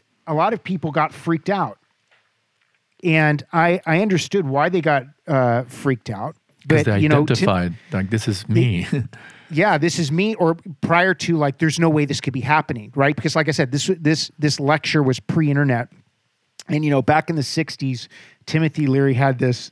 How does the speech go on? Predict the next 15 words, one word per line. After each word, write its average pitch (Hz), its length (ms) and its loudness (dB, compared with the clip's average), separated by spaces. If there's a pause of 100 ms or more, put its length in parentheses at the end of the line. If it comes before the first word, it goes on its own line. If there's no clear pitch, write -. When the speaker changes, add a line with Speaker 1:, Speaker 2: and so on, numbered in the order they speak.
Speaker 1:
this 131 400 -4 (220)
counterculture 139 720 2
saying 127 440 0
that 120 220 -2
some 139 200 0
people 127 240 0
took - 200 -4
offense 131 440 -4
to, 110 300 -4
but 117 200 -6
it 156 80 -6
makes 143 300 0
sense 147 260 0
if 135 140 -2
you 127 60 2